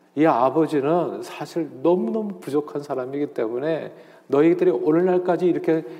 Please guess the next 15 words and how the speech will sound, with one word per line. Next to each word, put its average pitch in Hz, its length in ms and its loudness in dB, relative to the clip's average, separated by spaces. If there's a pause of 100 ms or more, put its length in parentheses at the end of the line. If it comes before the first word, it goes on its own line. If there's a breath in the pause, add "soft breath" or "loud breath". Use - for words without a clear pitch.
(140 loud breath)
양육받아가지고 135 960 0
아름답게 131 480 0
크게 - 220 -4
된 120 140 0
것은 120 280 -6
내 117 140 -2
자신의 117 340 -6
능력이 107 420 -8
아니다. - 300 -12
그러나 139 460 -4 (340 loud breath)
한 202 320 -4
가지는 196 340 2
너희들이 180 360 2
알아야 131 320 0
되는데 131 560 -6